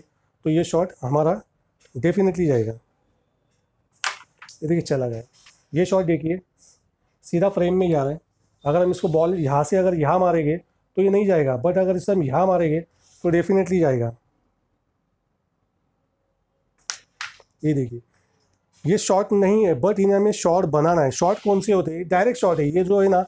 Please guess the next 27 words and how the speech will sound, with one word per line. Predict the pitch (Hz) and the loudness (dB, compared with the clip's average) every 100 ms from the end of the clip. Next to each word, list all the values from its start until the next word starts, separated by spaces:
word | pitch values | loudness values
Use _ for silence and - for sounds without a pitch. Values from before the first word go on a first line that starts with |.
| - _ _ | -6 _ _
ये | 175 | -4
स्ट्रेट | 202 - 190 175 | -4 -2 0 2
है, | 151 | 2
ये | 190 196 _ _ | 0 -2 _ _
पैकेट | 175 170 208 | -2 0 2
है | 170 | 2
डायरेक्ट। | 139 131 147 | 2 0 -2
इसे, | 202 202 196 _ _ - | 0 -2 -4 _ _ -8
इसे | 160 214 | -2 0
कुछ | 208 | 0
मारना | 208 190 190 208 | 2 2 4 2
आसान | 185 202 180 | 2 2 2
है, | 127 131 | 0 -2
इसे | 196 | 0
मारने | 190 175 180 190 | 2 2 2 0
के | 190 | 0
लिए | 190 196 196 _ _ - | 2 0 -2 _ _ -4
आपको | 151 190 | -2 0
कुछ | 214 185 | -2 0
लगता | 180 202 | 0 0
नहीं | 190 156 | 2 2
है, | 135 | 0
but | 165 196 - _ - _ 151 | -2 -4 -8 _ -20 _ -4
ये | 202 | -2
शॉट | 190 185 196 | 0 0 2
नहीं | 196 185 | 2 2
है। | 135 | 0